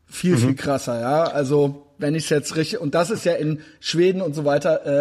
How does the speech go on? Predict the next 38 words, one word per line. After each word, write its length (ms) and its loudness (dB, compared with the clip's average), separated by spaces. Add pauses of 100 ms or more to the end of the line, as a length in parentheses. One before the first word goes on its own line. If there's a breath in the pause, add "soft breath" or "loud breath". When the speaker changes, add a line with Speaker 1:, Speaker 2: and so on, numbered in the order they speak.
Speaker 1:
äh, 100 -8
gar 160 -2
nicht 180 -4
so. 260 -14 (380)
Also 140 -4
Speaker 2:
Ja, 80 4
Speaker 1:
da 60 2
ist 80 -2
die 60 4
Speaker 2:
mal, 80 4
mal 80 2
Speaker 1:
Gesetzeslage 420 0
Speaker 2:
schauen. 80 4
Speaker 1:
ja 80 0
ganz 240 -2
anders. 400 -6 (520 soft breath)
Speaker 2:
Ähm, 320 0
mal 220 0
schauen, 320 0
wie 60 2
lange 180 2
das 140 -2
noch 100 -2
in 80 -6
Finnland 320 -2
so 80 -8
bleibt, 240 0
weil 80 -2
Finnland 320 0
ist 140 -8
ja, 100 -4
wie 80 0
gesagt, 240 2
auch 140 -2
Teil 200 0
der 100 2
Europäischen 440 -2
Union. 400 -2